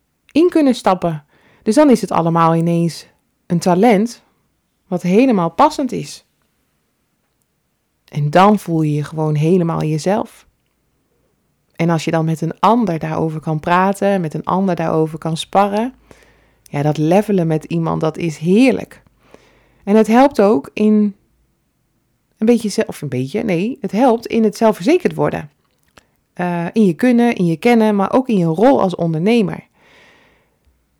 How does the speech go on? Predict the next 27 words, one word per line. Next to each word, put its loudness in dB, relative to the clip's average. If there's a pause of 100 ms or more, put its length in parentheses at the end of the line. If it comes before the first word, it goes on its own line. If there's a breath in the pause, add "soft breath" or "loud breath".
En 4 (280)
dat 2
maakt 2
dat -2
je -6
eigenlijk 0
de -2
waarheid 2
die -2
je -2
altijd -4
in -2
je 0
hoofd 0
hebt -6
gehad, -2
oh, 0
nu -2
gaan -4
we 0
weer 0
heel 0
diep. -10 (120)
Ik -10
zal 2
oppassen 0
hiermee, -4